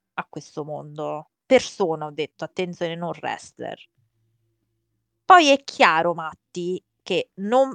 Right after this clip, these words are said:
parlando non da Alessia in quanto Alessia, ma da "analista" tra virgolette dell'A E W, ti dico che è chiaro che lo vorrei in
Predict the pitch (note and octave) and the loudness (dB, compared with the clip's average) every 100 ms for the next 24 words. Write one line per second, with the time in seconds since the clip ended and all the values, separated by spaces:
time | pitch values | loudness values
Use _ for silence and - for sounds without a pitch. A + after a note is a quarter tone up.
0 | - - G#3 A3+ B3 C4 C4 A3 G#3+ G#3 | -6 2 2 4 4 4 0 0 2 0
1 | - - G3+ A3+ A3 G#3 F#3 F3 F3+ F3+ | -4 -8 -4 -2 0 4 4 6 4 4
2 | - - F#3+ E3+ F3+ F3 F3 F3+ F#3 D#3+ | 2 -4 -2 -2 -2 -4 0 4 4 2
3 | - - D3 D3 D3+ - F#3 F3+ F#3 G3 | -2 -10 -10 -8 -6 -4 -2 -2 -2 -4
4 | F3 - _ D#3+ D#3 D#3+ E3+ E3 F#3 F#3 | -8 -12 _ -4 -2 -4 -4 -4 -4 -4
5 | - E3+ F3+ G3+ E3 D#3+ D#3+ E3+ - D#3+ | -6 -4 -2 0 2 0 -2 -6 -6 -10
6 | D#3 E3+ E3 F3 - _ _ _ _ _ | -6 2 2 2 -2 _ _ _ _ _
7 | - F3 E3 - G#3+ E3+ E3 E3 E3+ E3 | 0 0 0 6 8 8 4 0 -2 -2
8 | D#3+ E3+ E3+ | -2 -4 -4